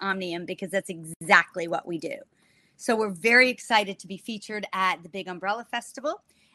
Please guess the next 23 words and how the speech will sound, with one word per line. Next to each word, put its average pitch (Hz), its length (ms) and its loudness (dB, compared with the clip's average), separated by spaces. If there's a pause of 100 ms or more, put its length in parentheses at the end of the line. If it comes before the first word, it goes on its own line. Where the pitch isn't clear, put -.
(160)
And 208 260 -2
if 202 180 -8
you 208 120 -4
are 202 80 0
interested 208 500 -10
in 190 140 -4
joining 214 360 -2
us, 294 140 0
the - 140 -8
tickets - 360 -6
are 208 80 -2
free. 220 400 -2 (880)
So 226 380 4
you 208 180 -2
can 214 200 -4
go 226 180 0
to 233 160 -6
our 190 180 4
website, 233 600 2 (160)
omnium 196 400 0
circus 208 440 -6
dot 196 360 4
org, 196 420 0